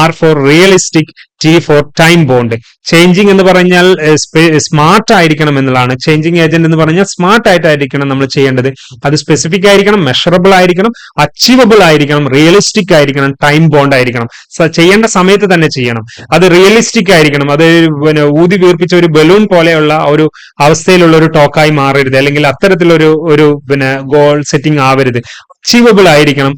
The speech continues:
മെഷറബിൾ ആയിരിക്കണം, സ്പെസിഫിക് ആയിരിക്കണം എന്നുള്ളതാണ്. The next one, കോൺഫ്ലിക്റ്റ് മീഡിയേറ്റർ. കോൺഫ്ലിക്റ്റ് മീഡിയേറ്റർ എന്ന് പറഞ്ഞു കഴിഞ്ഞാൽ പ്രോബ്ലംസ് ഒക്കെ വരുന്ന സമയത്ത് ആ പ്രോബ്ലത്തിന്റെ മീഡിയേറ്റർ എന്ന നിലയ്ക്കാണ് നമ്മൾ നിലകൊള്ളേണ്ടത്.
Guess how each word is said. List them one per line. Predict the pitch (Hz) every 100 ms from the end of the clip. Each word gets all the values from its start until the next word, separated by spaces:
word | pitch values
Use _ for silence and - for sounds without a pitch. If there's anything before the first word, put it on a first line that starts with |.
| - -
മെഷറബിൾ | 156 - 190 175 160
ആയിരിക്കണം, | 147 139 147
സ്പെസിഫിക് | 156 - 160 208 160 131
ആയിരിക്കണം | 123 127 131 131
എന്നുള്ളതാണ്. | 123 117 107 107 - - - 202
The | 196
next | 196 - 240
one, | 208
കോൺഫ്ലിക്റ്റ് | 208 190 208 214 240 226
മീഡിയേറ്റർ. | 226 175 151 139 131 127
കോൺഫ്ലിക്റ്റ് | - 165 175 208 220
മീഡിയേറ്റർ | 214 202 196 190
എന്ന് | 196
പറഞ്ഞു | 190
കഴിഞ്ഞാൽ | 185 185 - -
പ്രോബ്ലംസ് | - 185 185 190 220 208
ഒക്കെ | 196
വരുന്ന | 185 175 180 202
സമയത്ത് | 180 165 165 165
ആ | 170
പ്രോബ്ലത്തിന്റെ | - 160 170 175 190 196 190
മീഡിയേറ്റർ | 185 170 196 214 247 247 226
എന്ന | 208
നിലയ്ക്കാണ് | 165 147 139 147 139
നമ്മൾ | 139 135 135
നിലകൊള്ളേണ്ടത്. | 131 127 127 120 110